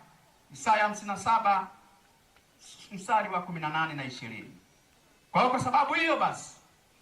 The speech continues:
hakuna amani, hakuna haki. Kwa sababu kama hakuna haki, hakuwezi kuwa na amani. Ninawaomba watu wa Ndanda, ninyi mlikuwa wa kwanza wazazi wenu kuimarika,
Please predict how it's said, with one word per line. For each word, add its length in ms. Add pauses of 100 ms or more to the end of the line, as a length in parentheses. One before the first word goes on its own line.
(440)
hakuna 460
amani, 440 (500)
hakuna 420
haki. 360 (1000)
Kwa 100
sababu 400
kama 200
hakuna 280
haki, 200
hakuwezi 280
kuwa 180
na 100
amani. 420 (580)
Ninawaomba 640
watu 300
wa 100
Ndanda, 440 (720)
ninyi 480
mlikuwa 360
wa 180
kwanza 500
wazazi 340
wenu 260
kuimarika, 840